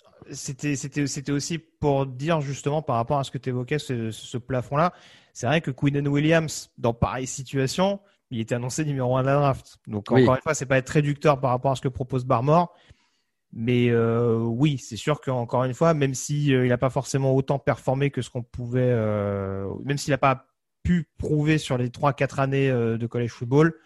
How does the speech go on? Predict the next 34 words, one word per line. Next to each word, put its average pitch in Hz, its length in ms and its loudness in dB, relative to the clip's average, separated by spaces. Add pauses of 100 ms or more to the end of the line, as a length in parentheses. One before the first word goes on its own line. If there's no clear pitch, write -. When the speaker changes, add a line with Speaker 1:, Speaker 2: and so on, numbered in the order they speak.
(420)
Speaker 1:
il 123 60 -4
y 117 60 4
a - 20 4
une 131 140 2
bonne 139 180 2
base, 165 220 6
mais 143 100 2
peut-être 123 460 -2
pas 139 100 4
non 135 140 -2
plus 143 120 -4
suffisante 139 520 -4
pour 123 120 0
arriver, 120 520 0
euh, 98 480 -2 (420)
au 123 80 -4
niveau 120 260 0
de 120 120 2
joueurs 139 200 2
plus, 127 360 -4
plus 123 260 -2
aguerris 127 460 2
et 131 80 0
qui 117 120 -10
sortent 135 240 -4
à 123 40 -2
l'issue 107 220 -6
de 131 40 -4
leur 120 120 -4
saison 123 260 -6
junior 113 320 -4
ou 113 60 -6
senior, 107 360 -12
quoi. - 120 -20